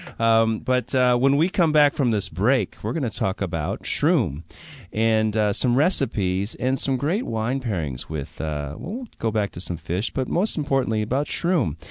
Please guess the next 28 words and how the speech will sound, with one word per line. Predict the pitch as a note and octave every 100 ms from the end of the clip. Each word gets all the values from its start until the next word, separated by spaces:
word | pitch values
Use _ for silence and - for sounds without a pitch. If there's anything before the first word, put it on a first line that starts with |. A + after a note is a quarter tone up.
| - - -
Lots | F#2+ C3+ -
of | A#2 A2
mushrooms | G#2+ G#2 - G2+ F#2
here, | G2+ F#2+ A2
lots | G2+ G#2+ A#2+ -
of | G2 G2
fungi, | - - G2+ A2+ F#2 F2 F#2
fungus, | - A2 A#2 E2+ G2 - -
and, | G2+ G2+ G2
um, | G2+ G2+ G2+ G2+ G2+
tasty | - D3+ - A2
among | F#2+ F2+ F2
us, | A2+ -
right? | A2 C3+ D3+
All | - B2+
that | A#2 G#2
stuff, | - A#2+ D#3 - - - - - A#2
uh, | A2+
here | B2+ C3
on | A#2
Happy | A2+ C3 B2+ A#2+
Hour | A2+ A2
Radio | A#2 C3 E3
with | C3
Chef | - F#3 -
Becky | - F#3 - E3+
Selengut, | - A#2 G#2 F#2+ G2+ -
the | G2+ F#2+ G2